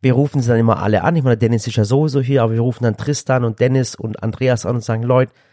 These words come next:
es kommt ein ganz großer Besuch. Und der YouTube-Pressesprecher war ja auch noch da, der Georg. Und dann waren wir alle da und dann,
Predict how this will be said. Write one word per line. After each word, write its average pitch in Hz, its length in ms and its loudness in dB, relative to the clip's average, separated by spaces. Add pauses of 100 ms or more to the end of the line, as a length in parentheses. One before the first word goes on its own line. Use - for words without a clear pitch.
(260)
es 117 160 0
kommt 135 200 -4
ein 117 60 -6
ganz 120 240 -2
großer 120 300 -6
Besuch. 120 500 -2 (340)
Und 120 200 0
der 120 80 4
YouTube-Pressesprecher 127 1300 0
war 110 120 2
ja 107 160 2
auch 127 160 2
noch 127 120 2
da, 113 180 0
der 113 100 -2
Georg. 107 420 2 (640)
Und 131 200 0
dann 131 300 0
waren 117 140 0
wir 110 100 2
alle 110 160 0
da 139 260 0
und 123 240 0
dann, 120 200 0